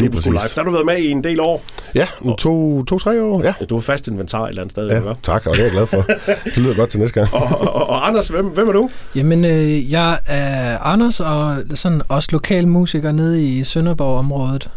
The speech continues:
Speaker 3: Øh, spiller blandt andet på, øh, nogle af de lokale caféer, har også været med i nogle af de lokale arrangementer, der er. Øh,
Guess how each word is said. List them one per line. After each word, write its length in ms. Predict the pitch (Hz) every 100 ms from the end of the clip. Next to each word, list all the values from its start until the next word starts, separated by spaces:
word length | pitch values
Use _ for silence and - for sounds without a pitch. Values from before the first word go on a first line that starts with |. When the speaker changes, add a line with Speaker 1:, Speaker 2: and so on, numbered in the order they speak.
| -
Speaker 3:
Øh, 240 | 131 123 123
spiller 280 | - 143
blandt 260 | 139 120 117
andet 260 | 131 143 143
på, 300 | 123 113 117
øh, 80 |
nogle 280 | 117 127 139
af 60 | 131
de 80 | 123
lokale 360 | 120 - 131 123
caféer, 320 | 120 143 131 104
har 300 | 120 113 117 - - - - -
også 220 | 113 -
været 140 | 117
med 140 | 120 120
i 60 |
nogle 220 | 123 123 127
af 60 |
de 80 | 117
lokale 440 | 110 - 139 123
arrangementer, 600 | 104 110 - 110 110 113
der 100 | 101
er. 1300 | 101 113 - - - - - - - - - 123 117
Øh, 60 | 113